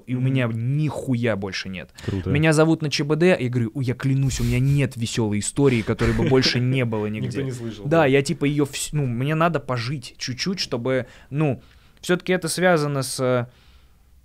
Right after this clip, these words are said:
Speaker 1: э, ну, вообще любое созидание, оно связано с преоб-, переработкой реальности,
Speaker 2: Мгм.
Speaker 1: вот, э, осознанием к-, и какой-то пр-, пр-, при-,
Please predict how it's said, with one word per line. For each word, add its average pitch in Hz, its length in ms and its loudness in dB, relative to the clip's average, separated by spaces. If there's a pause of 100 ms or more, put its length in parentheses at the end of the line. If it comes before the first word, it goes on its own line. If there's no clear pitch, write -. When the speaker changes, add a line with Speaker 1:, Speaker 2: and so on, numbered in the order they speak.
(100)
Speaker 1:
э, 60 260 -14
ну, 160 60 -2
вообще 190 220 2
любое 180 320 2
созидание, 147 600 0
оно 123 140 -2
связано 120 600 2
с - 220 -6 (160)
преоб-, 113 680 -4
переработкой 131 720 0
реальности, 135 800 0
Speaker 2:
Мгм. 123 340 -12 (220)
Speaker 1:
вот, 101 280 -4 (100)
э, 107 540 -4
осознанием 117 680 -4
к-, 101 100 -16
и 107 160 -10
какой-то 104 420 -10
пр-, 107 260 -8 (260)
пр-, 107 160 -8 (100)
при-, 110 240 -6